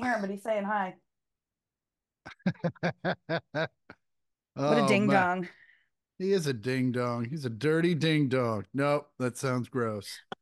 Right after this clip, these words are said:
Speaker 1: <laughs> You'd know.
Speaker 2: <laughs> I wa-, what, what? Yeah, I do
Speaker 1: You'd
Speaker 2: know what,
Speaker 1: know.
Speaker 2: I do know it sounds gross.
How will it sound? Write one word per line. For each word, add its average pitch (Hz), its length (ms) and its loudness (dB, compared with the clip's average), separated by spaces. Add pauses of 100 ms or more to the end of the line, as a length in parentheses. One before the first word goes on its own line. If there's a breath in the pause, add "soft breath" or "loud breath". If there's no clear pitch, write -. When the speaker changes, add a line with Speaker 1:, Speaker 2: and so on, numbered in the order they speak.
(200)
Speaker 1:
<laughs> - 1400 -2
You'd 220 200 2
know. 202 460 4 (340)
Speaker 2:
<laughs> - 360 -20
I 170 140 4
wa-, 175 320 6 (280)
what, 156 360 0
what? 160 440 0 (460)
Yeah, 160 160 2
I 165 60 2
do 165 100 4
Speaker 1:
You'd 170 120 4
Speaker 2:
know 180 100 8
what, 160 200 8
Speaker 1:
know. 269 60 -12 (440)
Speaker 2:
I 170 140 0
do 240 220 0
know 220 200 4
it 160 140 -4
sounds 160 360 -2
gross. 147 560 -4